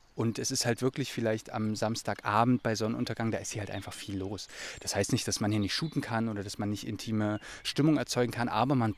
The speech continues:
braucht halt wie so, na, wie so, wie so Löcher, in denen halt vielleicht gerade ein bisschen weniger los ist. Kommt natürlich da auch aufs Paar an, manche stört das gar nicht. Äh,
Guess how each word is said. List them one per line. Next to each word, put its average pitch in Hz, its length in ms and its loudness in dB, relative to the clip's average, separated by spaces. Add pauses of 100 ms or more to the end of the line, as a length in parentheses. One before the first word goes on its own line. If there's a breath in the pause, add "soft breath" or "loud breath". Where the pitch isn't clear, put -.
braucht - 300 4
halt 107 180 -4
wie 120 80 0
so, 104 380 0 (1200 soft breath)
na, 107 180 -6 (240)
wie 120 80 -4
so, 113 300 -2
wie 113 80 -4
so 110 240 -2 (440)
Löcher, 110 500 0 (100)
in 113 160 -4
denen 110 360 2
halt 110 160 -2
vielleicht 113 300 -2
gerade 107 240 2
ein 110 80 2
bisschen - 280 -2
weniger 107 300 6
los 95 320 -2
ist. 101 260 -6 (360 loud breath)
Kommt 107 180 0
natürlich 107 280 -2
da 107 120 2
auch 120 120 0
aufs - 180 -2
Paar 110 260 -2
an, 110 100 -2
manche 104 240 -2
stört - 260 -4
das 92 120 -4
gar 95 240 -2
nicht. 110 360 -4
Äh, 98 360 -2